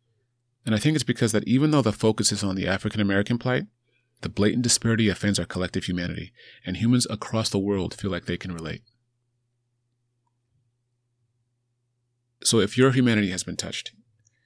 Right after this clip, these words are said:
if you've been reached, if your humanity has been reached, if it got underneath the othering, even a tiny tingle, get involved in some way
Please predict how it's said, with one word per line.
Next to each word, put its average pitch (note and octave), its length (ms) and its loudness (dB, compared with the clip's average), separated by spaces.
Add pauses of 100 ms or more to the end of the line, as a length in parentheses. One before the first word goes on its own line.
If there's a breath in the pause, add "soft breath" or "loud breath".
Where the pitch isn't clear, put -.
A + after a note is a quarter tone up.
(320)
if - 180 -6
you've C3 220 2
been G#2 160 2
reached, E2+ 280 -6
if - 180 -8
your A#2+ 100 0
humanity G#2 380 -2
has F#2 100 -8
been F2 180 -8
reached, E2+ 340 -6 (1120 soft breath)
if - 120 -8
it A2+ 80 0
got B2 180 0
underneath A2 400 2
the G2+ 100 0
othering, F2 500 -6 (460)
even B2 400 -4
a G2 80 -6
tiny G2+ 300 -4
tingle, G2+ 440 -8 (960 soft breath)
get B2 180 4
involved A2+ 440 0
in F2 100 -2
some E2+ 220 -4
way F2 240 -12